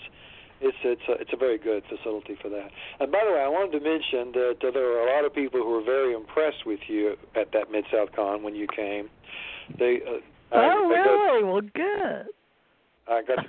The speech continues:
Speaker 1: talk to
Speaker 2: <laughs> I
Speaker 1: some of them
Speaker 2: didn't
Speaker 1: afterwards, and there were, there were several folks who said you, you had a very professional bearing,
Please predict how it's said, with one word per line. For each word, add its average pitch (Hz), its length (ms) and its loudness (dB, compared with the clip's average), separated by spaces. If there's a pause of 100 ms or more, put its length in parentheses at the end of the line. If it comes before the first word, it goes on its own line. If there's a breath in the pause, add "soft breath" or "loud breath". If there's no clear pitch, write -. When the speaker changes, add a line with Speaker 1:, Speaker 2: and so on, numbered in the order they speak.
Speaker 1:
talk 135 160 4
to 302 80 2
Speaker 2:
<laughs> 302 40 4
I 254 40 0
Speaker 1:
some 339 160 2
of 240 80 2
them - 80 -2
Speaker 2:
didn't 131 160 2
Speaker 1:
afterwards, 110 460 -2 (840 soft breath)
and 120 160 -2
there 147 140 4
were, 143 180 6
there 147 140 2
were 147 120 2
several 151 240 4
folks 143 220 0
who 135 80 -6
said 135 160 0
you, 131 160 -4
you 135 240 0
had 131 140 2
a 127 40 -2
very 143 280 2
professional 143 600 -2
bearing, 139 720 0